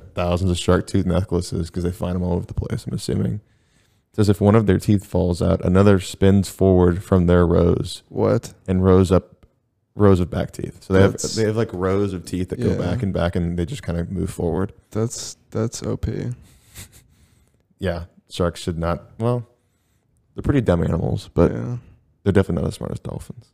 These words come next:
Speaker 2: They're not very dangerous to humans, though. Like, they really don't kill that many people.
Speaker 1: Yeah, I remember, who was it? I think, well, like, that guy you mentioned, Mark Rober, he did, like, a, a, an experiment to see how aggressive sharks were.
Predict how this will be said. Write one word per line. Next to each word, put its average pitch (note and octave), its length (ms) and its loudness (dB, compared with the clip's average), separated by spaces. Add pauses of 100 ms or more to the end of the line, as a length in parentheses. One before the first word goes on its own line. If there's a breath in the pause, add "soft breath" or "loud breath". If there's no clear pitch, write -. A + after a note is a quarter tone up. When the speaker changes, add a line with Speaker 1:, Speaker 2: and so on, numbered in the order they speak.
Speaker 2:
They're A#2+ 140 2
not E3+ 200 2
very F#3 180 4
dangerous A#2 460 -4
to - 100 -10
humans, A2 440 -10
though. F2+ 380 -8 (240)
Like, A2 240 -8
they A2+ 140 0
really A2+ 280 0
don't F#2+ 220 -6
kill - 200 -6
that - 180 -10
many G2 240 -12
people. - 420 -10 (540)
Speaker 1:
Yeah, D3+ 380 0
I - 40 -6
remember, E3 520 0 (220)
who D#3 80 -2
was D3 200 4
it? - 60 2
I A#2+ 40 2
think, E3 240 0 (680)
well, - 260 -4
like, A#2 180 -2
that - 140 0
guy A#2+ 120 4
you A#2+ 120 4
mentioned, B2 260 0
Mark G2+ 220 2
Rober, G2+ 320 4
he A2 100 2
did, G#2 400 4
like, G2 140 2
a, F#2 300 -4 (360)
a, F2+ 300 4
an E2 60 2
experiment F#2+ 580 2
to G2 60 -8
see F#2 420 0 (100)
how F#2 300 2
aggressive F2+ 420 -4
sharks G2 340 -4
were. - 260 -12